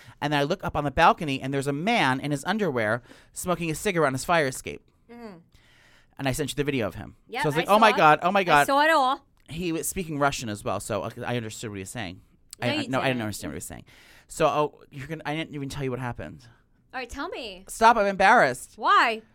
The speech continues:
Speaker 2: You masturbated to him.
Speaker 1: He started it.
Speaker 2: No.
Speaker 1: Wait.
Speaker 2: What?
Speaker 1: I
Speaker 2: What?
Speaker 1: swear on my mother, stop.
Speaker 2: What do you mean?
Speaker 1: Oh my God, I didn't even tell Leah the story.
Speaker 2: What?
Speaker 1: So the guy is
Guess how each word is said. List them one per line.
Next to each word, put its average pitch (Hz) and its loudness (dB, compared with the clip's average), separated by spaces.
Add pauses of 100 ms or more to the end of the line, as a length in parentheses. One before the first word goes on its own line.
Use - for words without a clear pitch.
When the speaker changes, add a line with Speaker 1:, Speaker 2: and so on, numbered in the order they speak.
Speaker 2:
You 262 -10
masturbated 247 -4
to 233 -14
him. 202 -12 (1300)
Speaker 1:
He 160 -8
started 127 -6
it. - -12 (100)
Speaker 2:
No. 277 2
Speaker 1:
Wait. 175 6
Speaker 2:
What? 554 2 (380)
Speaker 1:
I 254 6
Speaker 2:
What? 427 6
Speaker 1:
swear 330 12
on 359 8
my 349 10
mother, 349 10
stop. 349 10
Speaker 2:
What 349 -2
do 415 0
you 440 0
mean? 415 -4
Speaker 1:
Oh 226 8
my 233 6
God, 185 8
I 202 4
didn't 220 6
even 247 2
tell 233 0
Leah 196 2
the 175 -4
story. 151 -4 (120)
Speaker 2:
What? 370 0 (240)
Speaker 1:
So 208 2
the 202 0
guy 233 6
is 202 0